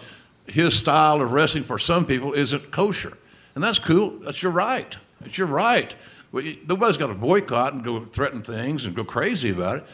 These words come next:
Remember, after all, guys, it is pro wrestling, for God's sakes. <laughs> It's not your religion. It's not your marriage. It's not your relationship. It's not paying your damn taxes. It's pro wrestling. Take it easy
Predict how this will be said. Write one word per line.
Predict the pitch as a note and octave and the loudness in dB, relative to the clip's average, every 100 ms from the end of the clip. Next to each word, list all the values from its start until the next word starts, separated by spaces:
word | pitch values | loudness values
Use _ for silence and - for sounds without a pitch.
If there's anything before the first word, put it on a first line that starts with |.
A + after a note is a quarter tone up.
| - | -8
Remember, | - G3 A3 | 2 4 6
after | E3 C3 | 4 4
all, | D3+ G3 | 4 6
guys, | C#3 F2 E2 A#2+ - - - - _ | 4 -4 -6 -10 -12 -14 -20 -20 _
it | A#2+ | 2
is | G3 | 2
pro | - C3 | 2 0
wrestling, | A2+ E3+ - F2+ | 2 0 0 -4
for | E2+ | -8
God's | D#2+ E2+ D#2+ | -10 -10 -8
sakes. | - E2 - - A#2+ C#3 - B2 | -6 -8 -6 -6 -4 -6 -8 -14
<laughs> | - C#3 - | -14 -20 -10
It's | B2+ - | -4 -2
not | E3+ | 0
your | C#3+ | 0
religion. | A2+ G#2+ B2 B2+ F3+ | 0 0 0 0 -2
It's | E3 | 0
not | B3+ E3+ | 0 -2
your | G2+ | -2
marriage. | F#2+ G#2 B2+ F3 | 2 2 4 0
It's | C#3 | -4
not | A2 | -8
your | E2+ | -6
relationship. | F2+ B2 B2+ A2+ C3+ F3 - - | -4 -4 -4 -2 -2 -4 -10 -20
It's | - | -6
not | B2+ G2 | -6 -2
paying | C3+ | -2
your | A2+ | -2
damn | F#2+ A2 F#2 | 0 0 0
taxes. | A2 A2 - F3 E3+ - - | 0 -2 -4 -6 -6 -16 -2
It's | D#3 | -2
pro | - - G3+ | 0 2 4
wrestling. | G#3 A3+ A#3 - G#2 - - _ _ - - - | 4 4 4 2 -2 -4 -18 _ _ -20 -20 -6
Take | A3+ A#3 | -4 -2
it | A#3+ A#3+ | -4 -6
easy | A#3 C4+ A#3+ - - | -4 -4 -2 -4 -6